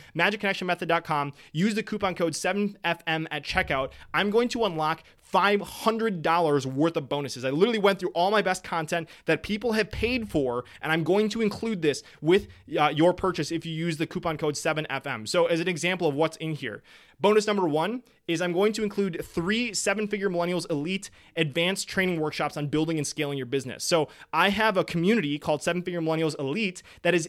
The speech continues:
invite only. You have to be nominated by somebody that's in the group or by myself to join. And so these are the most committed people inside of the Seven Figure Millennials community. They're action takers. And what we do is we meet bi-weekly where I share my top strategies of what's been working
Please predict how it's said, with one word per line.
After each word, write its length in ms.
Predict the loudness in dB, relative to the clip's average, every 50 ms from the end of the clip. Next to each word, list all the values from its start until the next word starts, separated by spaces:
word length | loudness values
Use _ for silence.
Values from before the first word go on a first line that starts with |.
| -6 _
invite 600 | 0 2 2 2 2 2 2 4 4 4 2 0 2 6
only. 320 | 6 6 6 4 2 -2
You 120 | -4 -4
have 240 | 0 2 2 2 2 0
to 80 | -4
be 80 | -4 -2
nominated 600 | 0 0 2 2 2 0 0 0 2 2 2 2
by 200 | 2 2 2 2
somebody 320 | 0 -2 -4 -2 -2 -2
that's 160 | -2 -2 -4 -4
in 140 | -4 -4 -4
the 80 | -4 -6
group 260 | -6 -4 -6 -4 -2 0
or 120 | 0 2
by 120 | 2 2
myself 500 | 0 2 0 0 0 0 2 0 0 0 -4
to 100 | -8 -8
join. 380 | -2 0 0 0 0 -2 -6 -8 -12 -16 -10 -8
And 100 | -6 -4
so 80 | -2
these 160 | -2 -2 -2 -2
are 40 |
the 80 | 0 0
most 200 | 0 0 -2 -2
committed 480 | -4 -2 4 4 4 4 2 -2 -4 -8 -8 -14 -8
people 380 | -4 -4 -4 -2 0 -2 0
inside 300 | 0 0 0 0 0 -2
of 20 | -2
the 60 | -4
Seven 260 | -4 -4 -2 -2 -2
Figure 140 | -2 -2 -2
Millennials 360 | 0 0 0 0 -2 -4 -4
community. 440 | -4 -4 -2 0 0 0 0 -2 -4 -6 -8
They're 180 | -8 -6 -2 0
action 300 | 0 0 -2 -2 -6 -8
takers. 440 | -6 -6 -6 -6 -4 -6 -4 -4
And 60 | -2 -4
what 120 | -4 -4
we 100 | -4 -6
do 380 | -4 -2 0 0 0 0 -2 -6 -8 -12 -8
is 140 | -6 -6 -4
we 100 | -2 0
meet 380 | 0 0 0 0 -2 -6 -2 0
bi-weekly 580 | 2 2 2 2 2 0 -4 -4 -4 -4 -4
where 140 | -2 -2 -2
I 40 | -2
share 240 | -2 0 0 0 0
my 120 | 0 -2
top 280 | -4 -4 -4 -4 -4 -6
strategies 500 | -6 -4 0 0 0 0 -2 -4 -4 -4
of 100 | -4 -2
what's 240 | -2 -2 -2 -2
been 180 | -6 -6 -4 -2
working 400 | -2 -2 -2 -2 -4 -6 -6 -6